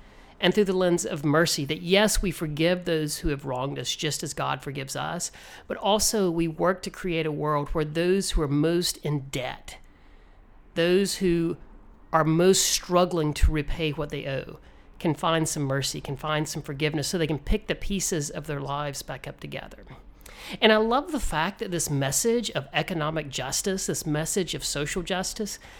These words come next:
is paired in a prayer. Because it,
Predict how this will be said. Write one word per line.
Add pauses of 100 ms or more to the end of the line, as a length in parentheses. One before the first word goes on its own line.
(180)
is
paired
in
a
prayer. (720)
Because
it,